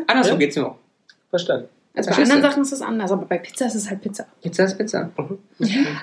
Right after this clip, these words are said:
Speaker 1: Aber, also jetzt gerade bei P sind Pizza und Italien, ich habe vor kurzem angefangen, Pasta selber zu machen und seitdem kann man keine Pasta mehr gekauft essen. Glaubt's mir.
Speaker 2: Ja, die ist wirklich sehr, sehr gut, die selbstgemachte Pasta.
Speaker 1: Also kannst keine andere mehr essen, weil es ist keine Pasta.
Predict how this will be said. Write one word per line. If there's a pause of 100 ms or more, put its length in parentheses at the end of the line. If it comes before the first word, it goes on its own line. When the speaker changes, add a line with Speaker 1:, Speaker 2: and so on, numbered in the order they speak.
(100)
Speaker 1:
Aber,
also
jetzt
gerade
bei
P
sind
Pizza
und
Italien, (340)
ich
habe
vor
kurzem
angefangen,
Pasta
selber
zu
machen (360)
und
seitdem
kann
man
keine
Pasta
mehr
gekauft
essen. (260)
Glaubt's
mir. (680)
Speaker 2:
Ja,
die
ist
wirklich
sehr,
sehr
gut,
die
selbstgemachte
Pasta.
Speaker 1:
Also
kannst
keine
andere
mehr
essen,
weil
es
ist
keine
Pasta.